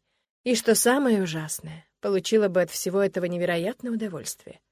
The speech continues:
Кажется, у меня от насмешливого взгляда брюнета горело всё: щёки, шея и вообще всё тело.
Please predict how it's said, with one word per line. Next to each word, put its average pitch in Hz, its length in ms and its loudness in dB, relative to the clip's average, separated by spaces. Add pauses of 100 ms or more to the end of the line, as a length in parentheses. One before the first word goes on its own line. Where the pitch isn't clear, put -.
(380)
Кажется, 226 380 0
у 196 40 -4
меня 196 280 2
от 190 100 -6
насмешливого 196 680 2
взгляда 180 340 2
брюнета 185 460 0
горело 165 340 4
всё: - 320 -10 (380)
щёки, 277 480 2
шея 240 400 4
и 214 180 2
вообще 185 540 0
всё - 240 -8
тело. - 400 -14